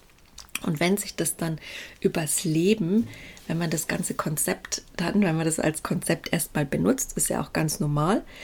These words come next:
dann sagt man, okay, ich mache das jetzt am Tag ein, zwei Mal und dann ist das vielleicht noch relativ bewusst, man setzt sich hin und hat ein Ziel und lässt sich dann vielleicht auch manchmal von dem Ziel dabei unter Druck setzen. Ging mir genauso am Anfang. Ich habe mich dann hingesetzt,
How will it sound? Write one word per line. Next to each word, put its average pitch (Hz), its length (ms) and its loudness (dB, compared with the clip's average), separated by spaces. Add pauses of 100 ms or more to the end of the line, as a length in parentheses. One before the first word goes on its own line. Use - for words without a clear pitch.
(420)
dann 165 140 2
sagt 160 240 0
man, 156 100 2
okay, 180 240 0
ich 190 120 2
mache 165 200 0
das - 200 -2
jetzt 160 200 -2
am 156 140 -2
Tag 160 340 -2
ein, 151 180 -2
zwei - 240 -2
Mal 208 380 4 (320)
und 175 80 2
dann 170 120 4
ist - 220 -2
das 170 120 2
vielleicht 156 380 -2
noch 156 220 -2
relativ 156 500 0
bewusst, 190 480 4
man 160 180 0
setzt - 320 2
sich - 180 0
hin 233 280 4 (300)
und 165 180 0
hat 170 180 4
ein 170 100 2
Ziel 196 480 8
und 156 100 0
lässt 156 340 2
sich - 180 2
dann 165 180 2
vielleicht 160 380 0
auch 160 140 0
manchmal 165 420 0
von 160 240 0
dem 160 180 0
Ziel 165 340 2
dabei 160 300 4
unter 175 260 2
Druck 226 280 4
setzen. - 440 -2
Ging 165 200 0
mir 170 120 2
genauso 180 480 2
am 151 140 -2
Anfang. 147 400 -2
Ich 143 140 -8
habe 156 120 -4
mich 147 120 -4
dann 139 160 -4
hingesetzt, 180 540 -2